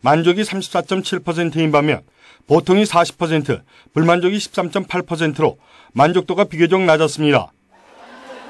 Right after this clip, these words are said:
교육 정책의 성과 가운데 가장 잘한 것으로는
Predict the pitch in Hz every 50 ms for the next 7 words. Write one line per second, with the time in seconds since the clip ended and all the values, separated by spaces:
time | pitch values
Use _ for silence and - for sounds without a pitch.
0 | - - - - - - 156 175 208 226 - 165 160 175 - - 180 185 190 190
1 | 190 180 - 190 175 165 165 156 156 156 170 156 - - - - 147 156 - 202
2 | - 165 160 165 170 170 160 160 143 - 151 151 151 156 123